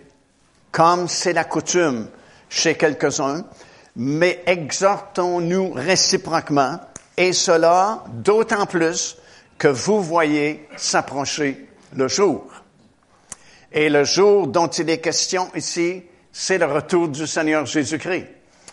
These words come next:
C'est le début des jugements de Dieu sur cette terre. Et surtout, le jour de l'établissement du royaume de Dieu partout sur cette planète.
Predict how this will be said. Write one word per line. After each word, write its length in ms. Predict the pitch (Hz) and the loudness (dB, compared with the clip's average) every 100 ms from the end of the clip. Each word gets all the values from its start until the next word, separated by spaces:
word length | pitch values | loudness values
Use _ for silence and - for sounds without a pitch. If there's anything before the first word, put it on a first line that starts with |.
| _ | _
C'est 260 | - - 175 | -8 0 2
le 120 | 160 | 2
début 560 | 135 156 139 175 175 170 - - _ | 2 2 4 4 4 -2 -12 -20 _
des 220 | 117 156 | -2 0
jugements 420 | 147 165 143 160 | 2 -2 0 0
de 100 | 156 | 2
Dieu 340 | 156 123 170 151 | -2 0 -2 -2
sur 280 | - 156 - | -8 -8 -8
cette 240 | 156 - | -8 -8
terre. 420 | - 202 160 95 - - - | -6 -4 -4 -6 -16 -20 -14
Et 100 | - | -10
surtout, 760 | 127 - 185 - 190 190 208 - - _ _ | -6 -4 -4 0 0 2 0 -2 -14 _ _
le 160 | - 135 | -6 -6
jour 440 | 131 180 185 190 | -2 0 2 0
de 120 | 185 156 | 0 -2
l'établissement 960 | 151 175 175 160 156 - 165 160 170 170 - | -2 -2 -2 -2 -4 -6 -4 -4 -4 -8 -18
du 240 | - 110 196 | -14 -2 -2
royaume 500 | 190 160 156 156 151 | 2 2 2 0 0
de 120 | 135 | -2
Dieu 360 | 104 135 143 139 - _ _ | 0 0 0 -2 -12 _ _
partout 540 | 165 151 - 143 151 - - | -4 -4 -2 0 0 -6 -18
sur 400 | - - 156 143 | -8 -4 -2 -2
cette 280 | - 147 - | -2 -2 -2
planète. 380 | 143 135 170 120 | -4 0 0 0